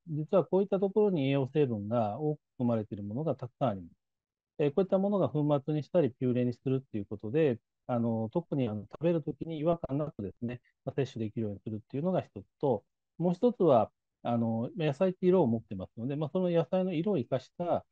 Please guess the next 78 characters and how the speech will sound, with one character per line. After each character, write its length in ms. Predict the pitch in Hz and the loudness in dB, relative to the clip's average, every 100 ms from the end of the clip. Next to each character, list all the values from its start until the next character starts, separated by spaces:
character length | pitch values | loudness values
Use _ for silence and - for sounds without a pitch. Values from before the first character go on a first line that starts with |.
| _ _ _ | _ _ _
あ 120 | - 127 | 0 2
の、 280 | 123 113 113 135 | 2 2 4 4
映 80 | |
え 60 | 139 | 4
る 80 | 117 | 0
商 240 | - 98 - | -6 -10 -10
品 100 | 95 | -14
っ 20 | |
て 100 | - | -8
い 20 | |
う 20 | 156 | -4
も 60 | |
の 100 | 190 | -2
を 60 | 147 | -2
開 180 | 120 104 | -6 -8
発 120 | 98 _ | -10 _
す 40 | 110 | -14
る 60 | |
っ 40 | 98 | -14
て 20 | |
い 100 | _ | _
う 20 | 175 | -2
も 60 | |
の 60 | 185 | -2
を 20 | |
や 80 | 98 | -4
っ 20 | |
て 120 | - | -8
ま 100 | 123 | -14
す。 20 | - _ _ _ _ _ _ - | -14 _ _ _ _ _ _ -2
で、 100 | 135 | 0
そ 140 | 208 | 0
の 80 | 202 | 0
例 160 | 226 202 | 0 0
と 120 | 139 | 0
し 100 | 123 | 2
ま 160 | 120 117 | 0 0
し 80 | |
て、 300 | - 147 123 - 175 | 0 2 2 0 -4
一 160 | - | -2
番、 200 | 185 180 | 2 2
あ 40 | 170 | 2
の、 120 | 165 | 0
左 300 | 156 156 156 | 0 2 2
上 180 | 151 147 | 2 2
の、 240 | 143 147 - | 2 0 -2
あ 100 | 135 | 0
の、 120 | 123 | 0
ポ 140 | 143 | -2
テ 100 | 135 | -6
ト 100 | 147 | -6
サ 140 | 131 139 | 0 0
ラ 80 | 110 | 0
ダ 80 | |
な 0 | |
ん 80 | 92 | -4
で 40 | 85 | -14
す 40 | _ _ - | _ _ -16
け 60 | |
れ 60 | 98 | -14
ど 80 | - | -6
も、 220 | 170 113 - _ _ | -4 -4 -6 _ _
え 100 | 135 | -4
ー、 80 | 113 | -2
ベ 120 | 135 | 0
ー 40 | 180 | 0
ス 120 | 208 | 0
が 100 | 202 | 0
白 200 | - 233 | 0 0
い 60 | 226 | 2
も 140 | 143 | 2
の 100 | 117 | 2
に 300 | 120 131 98 - | 2 2 0 -4
転 180 | 127 | -2
化 140 | 120 117 | -2 -4
す 120 | 123 | -4
る 140 | 113 - | -4 0
と、 240 | 175 117 | 0 0